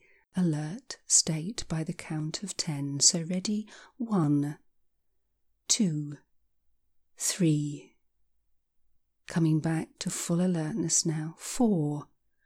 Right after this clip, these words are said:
five, six, seven. More aware now.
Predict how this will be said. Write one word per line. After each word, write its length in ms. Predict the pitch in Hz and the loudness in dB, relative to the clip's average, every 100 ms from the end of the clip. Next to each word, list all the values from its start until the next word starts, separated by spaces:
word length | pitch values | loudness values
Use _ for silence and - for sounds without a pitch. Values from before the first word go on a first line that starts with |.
| _ _ _ | _ _ _
five, 960 | - - - 180 147 143 143 139 147 147 _ _ _ _ | -16 0 4 6 6 4 2 0 -2 -4 _ _ _ _
six, 960 | - - - 190 - _ - - - - _ _ _ _ _ _ _ _ _ _ _ _ _ _ _ _ _ _ | 0 4 4 0 -8 _ -2 2 2 0 _ _ _ _ _ _ _ _ _ _ _ _ _ _ _ _ _ _
seven. 680 | - - 254 214 170 151 151 - _ _ _ _ _ _ | 0 2 2 0 0 0 -2 -6 _ _ _ _ _ _
More 260 | 208 202 202 | 4 4 4
aware 340 | 196 175 156 | 2 2 4
now. 360 | 160 165 175 | 2 2 -2